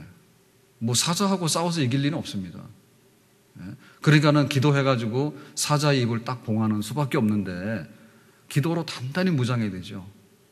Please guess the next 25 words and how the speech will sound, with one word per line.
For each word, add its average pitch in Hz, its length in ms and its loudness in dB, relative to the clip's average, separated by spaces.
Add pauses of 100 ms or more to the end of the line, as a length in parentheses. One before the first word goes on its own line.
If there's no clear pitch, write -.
(540)
"하나님, 131 320 2
내가 113 160 2
오늘 107 240 2
죽으러 113 320 -2
들어갑니다. 92 560 -8 (380)
그렇지만 127 340 -2
하나님께서 139 380 -2
나를 117 260 0
살려내시면 123 560 -2
좋겠습니다." 90 680 -10 (680)
사자의 165 520 0
입을 139 180 2
봉하려고 123 480 0
하는 120 320 -4 (240)
그런 160 400 0 (280)
거기에 143 340 4
대항할 127 380 4
수 117 120 -2
있는 117 240 4
기도로 135 320 4
무장할 104 480 0
때 95 360 -6 (360)
거기에 104 320 0
하나님께서 95 640 -2
이기는 110 440 -2